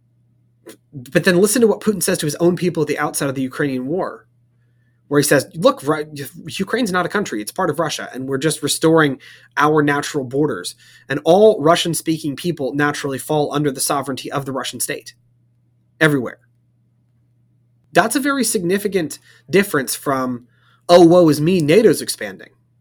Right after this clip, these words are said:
That's more, "All right, it's time for us to expand. These areas naturally belong to us." Anytime you're claiming that territory that belongs to your neighbors should naturally and rightfully belong to you, I think it's hard to make the argument that you're the defensive power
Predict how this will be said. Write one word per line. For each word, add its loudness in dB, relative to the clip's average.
That's -4
more, 0
"All -2
right, 2
it's -4
time 0
for -4
us 0
to -10
expand. -16
These 0
areas 2
naturally -2
belong -8
to -10
us." -10
Anytime 2
you're 2
claiming -4
that -2
territory 2
that -2
belongs -2
to -4
your -6
neighbors -4
should 0
naturally -2
and -8
rightfully -4
belong -4
to -10
you, 0
I -6
think -8
it's -12
hard -2
to -10
make -2
the -14
argument -6
that -18
you're -4
the -8
defensive -8
power -10